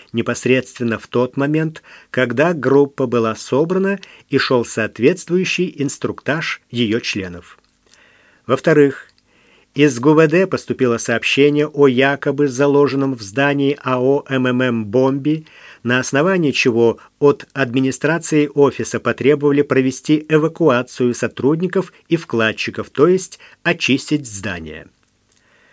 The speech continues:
Сопоставив эти два сообщения, мы поняли, что физзащита налоговой полиции войдет в пустое здание,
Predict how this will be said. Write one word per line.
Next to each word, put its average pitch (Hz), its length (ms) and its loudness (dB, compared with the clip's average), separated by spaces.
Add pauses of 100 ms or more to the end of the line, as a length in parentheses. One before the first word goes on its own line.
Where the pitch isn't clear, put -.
(760)
Сопоставив 143 840 -2
эти 175 220 0
два 117 240 -2
сообщения, 143 720 -4 (540)
мы 208 160 2
поняли, 113 580 0 (340)
что 143 380 2
физзащита 170 1040 0
налоговой 143 520 2
полиции 190 580 0
войдет 139 380 2
в - 120 -18
пустое 151 720 0
здание, 160 580 -6